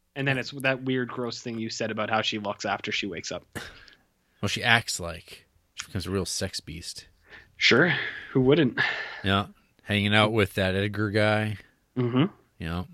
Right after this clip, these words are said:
Speaker 2: So anywho, uh, th-, the roles reverse. Uh,
Speaker 1: Mm-hmm.
Speaker 2: Millie's trying to get Pinky back at work, but then there's this whole thing that Pinky, no one even remembers Pinky,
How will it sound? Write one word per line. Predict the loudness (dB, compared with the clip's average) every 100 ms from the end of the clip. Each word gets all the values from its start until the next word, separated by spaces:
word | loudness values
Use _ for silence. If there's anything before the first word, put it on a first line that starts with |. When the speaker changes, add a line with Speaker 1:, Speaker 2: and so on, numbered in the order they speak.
| -18 -18 -18 -6
Speaker 2:
So | 4
anywho, | 6 8 8 6 4 -4
uh, | 0 2 2 2
th-, | -2 0
the | 2
roles | 8 8 8
reverse. | 6 0 2 0 0 0 0 -2 -6 -20 -20 0
Uh, | 4 4 4
Speaker 1:
Mm-hmm. | 2
Speaker 2:
Millie's | 2 2
trying | 2 0
to |
get | 0 -2
Pinky | -4 -4
back | 2 2 2
at | -2
work, | 4 6 6 4 -2
but |
then | -2
there's | -2
this | -2
whole | -2 -2
thing | -2 -4
that | -8
Pinky, | -8 -6 -2 0 0 0 -2
no | 0
one | 0
even | 0 -2
remembers | -2 -2 0 0 0
Pinky, | -2 -2 0 0 0